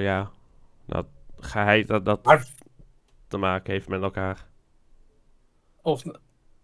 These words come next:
Speaker 2: oh, dat is, sorry, dat hebben ze gisteren gedaan.
Speaker 1: Ah.
Speaker 2: Ik, eh, dat is gisteren, dat is een dag van tevoren. Oké. Maar nu is de vraag, wie gaat Anthem doen?
Speaker 1: Ik zet mijn
Speaker 2: Ik
Speaker 1: geld
Speaker 2: denk
Speaker 1: in op
Speaker 2: Devin
Speaker 1: Harddriver.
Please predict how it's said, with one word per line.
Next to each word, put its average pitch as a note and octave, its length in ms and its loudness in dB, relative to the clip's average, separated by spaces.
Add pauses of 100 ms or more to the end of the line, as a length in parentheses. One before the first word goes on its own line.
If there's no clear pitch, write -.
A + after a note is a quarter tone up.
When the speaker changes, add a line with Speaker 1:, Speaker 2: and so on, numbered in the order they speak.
(180)
Speaker 2:
oh, F3 140 6
dat F#3 160 8
is, E3+ 380 2
sorry, E3+ 240 4
dat A#2+ 80 -2
hebben C3 180 -2
ze - 100 -10
gisteren F3 300 0
gedaan. G2+ 360 -4 (600)
Speaker 1:
Ah. B2+ 500 -6 (260)
Speaker 2:
Ik, - 140 -10
eh, G#2 140 -14 (400)
dat C3+ 120 0
is B2+ 100 -2
gisteren, B2 440 0
dat C3 100 -2
is D3+ 80 2
een D3+ 80 4
dag C#3+ 180 8
van C#3+ 80 -6
tevoren. C#3 640 4 (500)
Oké. C#3+ 380 -4 (1080)
Maar A#2+ 140 8
nu D3+ 120 10
is F3+ 100 8
de - 60 -4
vraag, A#2+ 460 4 (680)
wie E3 160 2
gaat A#2+ 200 4
Anthem D#3+ 280 4
doen? G#2 160 -14 (1200)
Speaker 1:
Ik D3+ 200 2
zet - 120 4
mijn G3+ 140 6
Speaker 2:
Ik F#3 60 6
Speaker 1:
geld F#3+ 160 8
Speaker 2:
denk - 140 8
Speaker 1:
in F#3 60 8
op C#3+ 60 -6
Speaker 2:
Devin G#2 140 6
Speaker 1:
Harddriver. G#2 680 2